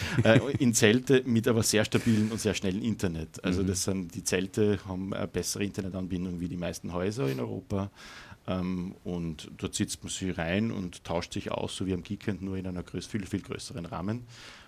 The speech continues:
Speaker 1: Äh, und Leute wie wir besuchen so etwas regelmäßig und erzählen sich immer gegenseitig dann davon, wie toll das nicht war, zeigen sich Fotos und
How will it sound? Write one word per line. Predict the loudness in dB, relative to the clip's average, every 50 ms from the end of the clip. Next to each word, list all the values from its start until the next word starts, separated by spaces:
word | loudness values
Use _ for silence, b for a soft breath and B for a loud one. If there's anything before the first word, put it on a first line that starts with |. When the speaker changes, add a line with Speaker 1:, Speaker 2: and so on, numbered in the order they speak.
| B B 0
Speaker 1:
Äh, | 2
und | 4 6 6 6 4 2 0 -2 -2 0 0 0 0 -2 -4 -6 -8 -8 -6
Leute | -6 -4 0 2 2 2 2 2 -2 0 0
wie | 2 0 2
wir | 4 4 4 4
besuchen | 4 0 -2 -2 -2 -2 -2 -6
so | -2 -2 -2
etwas | -2 -2 -4 -4 -2
regelmäßig | -2 -2 0 0 2 0 0 0 0 0 0 0 -2 B B B B B B B
und | B -2 0 0
erzählen | 0 0 0 0 0 0 0 0
sich | 0 0 -2 -2 -2
immer | -6 -6 -6
gegenseitig | -6 -6 -8 -6 -4 -4 -4 -4 -6 -8 -6
dann | -6 -6 -6
davon, | -6 -8 -8 -8 -8 -6 -6 -6 -8 -10 -12 -14 -8
wie | -8 -6 -6
toll | -4 -2 -2 0 0
das | 0 0 -2
nicht | -4 -4 -2 -2
war, | 0 2 2 2 2 0
zeigen | -4 -4 -4 -6
sich | -8 -8 -10 -8
Fotos | -6 -4 -4 -4 -4 -6 -6 -6 -6 -6 -8
und | -6 -6 -6 -8 -10 -14